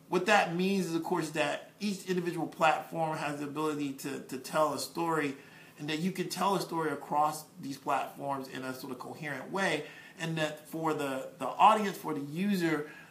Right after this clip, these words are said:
they're absorbing the story that you're telling in the specialized ways that each platform will allow for that story to be absorbed. So, um, I talked about this in class. This is part of the reason this came up, because I, I gave a,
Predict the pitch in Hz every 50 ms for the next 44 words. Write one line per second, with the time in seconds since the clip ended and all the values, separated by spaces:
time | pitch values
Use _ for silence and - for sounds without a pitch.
0 | - - 156 175 190 196 185 185 190 - - - 143 139 131 127 135 151 170 180
1 | 175 160 160 156 147 139 135 - 151 151 151 147 139 143 147 135 131 - - 147
2 | 147 151 147 143 139 135 135 - - - - - - 151 147 143 - - 165 156
3 | 147 160 151 143 143 139 139 135 135 139 139 139 135 135 - 151 135 139 - -
4 | 139 127 127 127 - 139 135 131 127 123 123 123 123 127 120 - - 120 120 -
5 | - - 127 127 123 123 113 113 123 123 120 117 120 - - - - - - -
6 | - - 123 123 120 131 143 143 135 120 - - - 143 135 127 135 - - -
7 | - - - - - - - 127 131 127 127 123 120 - - 147 147 147 143 -
8 | 170 143 143 - 147 135 131 131 135 131 131 131 127 - - 139 135 135 131 127
9 | - - 135 123 120 120 - - 123 120 - - - 117 120 117 117 117 120 120
10 | 120 117 - - 135 127 131 139 139 135 127 143 135 131 127 127 127 131 127 127
11 | 131 127 127 123